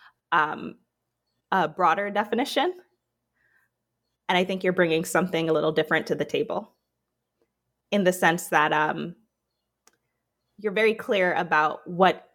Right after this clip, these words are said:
is going to be included, what exactly you're talking about, who you're talking about,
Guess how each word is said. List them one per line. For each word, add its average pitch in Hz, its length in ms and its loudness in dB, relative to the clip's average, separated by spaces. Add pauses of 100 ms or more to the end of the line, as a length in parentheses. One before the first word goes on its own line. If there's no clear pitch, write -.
(300)
is 190 140 -4
going 175 300 2
to 175 120 -4
be 156 400 -2
included, 180 640 -2 (640)
what 165 300 0
exactly 165 400 0
you're 151 100 -4
talking 165 380 0
about, 156 220 2
who 170 120 -4
you're 160 200 -2
talking 180 380 0
about, 185 440 -2